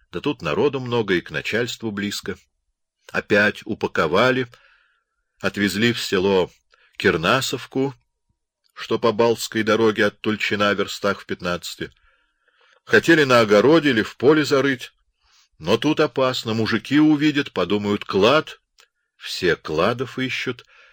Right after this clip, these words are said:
выруют и отнесут к начальству. Опять думали, думали и решили на пустыре подальше за околицей. Собрались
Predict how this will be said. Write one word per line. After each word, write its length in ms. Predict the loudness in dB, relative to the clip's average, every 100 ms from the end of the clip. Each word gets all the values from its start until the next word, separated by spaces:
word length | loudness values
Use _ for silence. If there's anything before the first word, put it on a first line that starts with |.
| _ -2
выруют 760 | 6 8 10 8 6 2 -12
и 120 | -4 -2
отнесут 600 | -2 -6 -8 -6 -8 -6
к 80 |
начальству. 680 | -6 -4 -4 -4 -8 -12 -16 _ _ _ _ _ _ _ _ _
Опять 360 | -4 2 2 4
думали, 380 | 2 4 2 2
думали 500 | 2 2 4 4 2 -8 -4
и 120 | 2
решили 400 | 2 2 4 4
на 100 | 2
пустыре 580 | 0 -4 -2 0 4 4
подальше 540 | 2 -2 0 -2 -4 -6
за 160 | -6
околицей. 640 | -6 -4 -6 -6 -12 -14 -16 _ _ _ _ _ _ _ _ _
Собрались 800 | -6 0 4 6 4 2 -4 -12